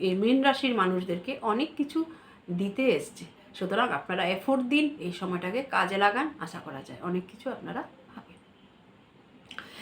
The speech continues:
তারপর যদি দেখি ফার্স্ট হাউসের দৃষ্টি, বৃহস্পতি মানেই গুরুর দৃষ্টি ফার্স্ট হাউসে, আপনার মধ্যে আসবে সত্ত্বগুণ, আপনার মধ্যে আসবে স্বচ্ছতা,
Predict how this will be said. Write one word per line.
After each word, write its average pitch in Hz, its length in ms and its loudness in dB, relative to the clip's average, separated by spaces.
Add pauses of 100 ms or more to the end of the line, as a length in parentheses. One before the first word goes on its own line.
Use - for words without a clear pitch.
(140)
তারপর 277 320 10
যদি 294 220 4
দেখি 285 220 2
ফার্স্ট 190 320 4
হাউসের 226 300 2
দৃষ্টি, 240 320 -2
বৃহস্পতি 196 500 -2
মানেই 220 400 2 (420)
গুরুর 294 300 8
দৃষ্টি 294 300 2
ফার্স্ট 208 320 2
হাউসে, 170 220 0
আপনার 240 380 4
মধ্যে 175 340 -2
আসবে 175 420 0 (580)
সত্ত্বগুণ, 190 680 -4 (120)
আপনার 226 360 0
মধ্যে 165 300 -2
আসবে 165 220 -4
স্বচ্ছতা, 196 640 -6